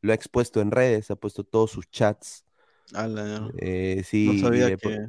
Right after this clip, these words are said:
Speaker 1: y, y, sí, y, y, y lo, lo expuso y ya se, se, a-, a-, a-, ardeó Troya, como dice, ¿no?
Speaker 2: No sabía que Tábara era catarí. Eh,
Speaker 1: No
Speaker 2: que le
Speaker 1: sé,
Speaker 2: gusta,
Speaker 1: mano.
Speaker 2: este,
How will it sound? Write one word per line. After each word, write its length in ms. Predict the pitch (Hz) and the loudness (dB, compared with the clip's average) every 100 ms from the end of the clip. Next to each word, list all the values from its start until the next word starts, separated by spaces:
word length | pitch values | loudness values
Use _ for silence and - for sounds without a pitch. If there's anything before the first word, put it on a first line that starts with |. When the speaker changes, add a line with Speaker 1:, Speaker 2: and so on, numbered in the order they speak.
| 117 | -10
Speaker 1:
y, 260 | 82 - 98 - | -8 -4 -4 -6
y, 20 | - | -4
sí, 400 | - 110 107 95 101 - | 2 4 4 2 -2 -2
y, 180 | 104 101 104 | -2 -2 -2
y, 40 | |
y 20 | 98 | 0
lo, 200 | 98 95 | 0 0
lo 180 | 98 | -2
expuso 540 | 95 - 127 131 - 98 | -4 0 4 4 4 2
y 80 | 107 | 2
ya 160 | 113 | 2
se, 240 | 110 101 95 | 0 -6 -6
se, 380 | - 92 90 - - - - - _ | -6 -6 -6 -12 -20 -20 -20 -20 _
a-, 160 | - 107 92 | -10 -8 -4
a-, 680 | 92 82 82 - - 95 - | -6 -6 -10 -14 -8 -8 -6
a-, 140 | 95 - | -10 -4
ardeó 360 | 98 101 117 | -2 4 4
Troya, 500 | 110 117 107 92 85 82 | 6 4 6 4 0 -6
como 200 | - 90 | -10 -8
dice, 260 | 85 - 82 | -8 -8 -10
¿no? 200 | 90 127 - _ - | -8 -8 -12 _ -2
Speaker 2:
No 180 | 127 131 | 2 6
sabía 400 | 127 120 123 120 | 8 8 8 6
que 160 | 113 | 0
Tábara 1040 | 110 120 120 113 110 110 107 104 110 123 - _ | 4 8 8 8 6 4 2 -2 -8 -12 -20 _
era 240 | - 113 113 | 0 2 2
catarí. 560 | 113 110 107 127 135 _ _ _ _ _ - - _ _ | 0 -2 -4 -6 -12 _ _ _ _ _ -20 -20 _ _
Eh, 580 | 110 107 101 98 101 101 - _ _ _ - | -6 -4 -2 -4 -8 -12 -20 _ _ _ -18
Speaker 1:
No 100 | 95 | -6
Speaker 2:
que 120 | 113 | 0
le 40 | 113 | 2
Speaker 1:
sé, 0 | |
Speaker 2:
gusta, 120 | 117 | 2
Speaker 1:
mano. 380 | 104 107 113 110 107 107 _ _ _ _ _ - | 4 4 6 4 0 -4 _ _ _ _ _ -12
Speaker 2:
este, 720 | 113 107 120 117 110 110 | -10 -4 -2 0 0 -2